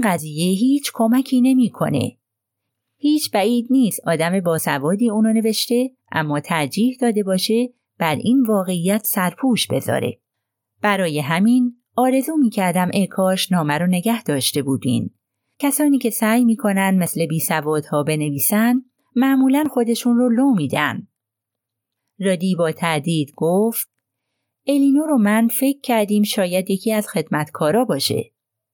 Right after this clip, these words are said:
«به فرد خاصی هم فکر کردین؟» «نه، به هیچ وجه.» «فکر می‌کنین ممکنه خانم بیشاپ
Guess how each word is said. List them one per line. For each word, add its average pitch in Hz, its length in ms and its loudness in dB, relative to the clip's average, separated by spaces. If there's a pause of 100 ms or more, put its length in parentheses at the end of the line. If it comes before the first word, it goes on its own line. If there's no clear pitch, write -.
(1000)
«به 214 100 -2
فرد 196 380 0
خاصی 175 440 -2
هم 160 180 -2
فکر 190 340 -2
کردین؟» 233 680 0 (920)
«نه، 214 360 2
به 160 120 -4
هیچ 240 380 -2
وجه.» - 320 -6 (1300)
«فکر 349 380 -4
می‌کنین 220 520 2
ممکنه 190 520 0
خانم 151 540 -2
بیشاپ 214 460 0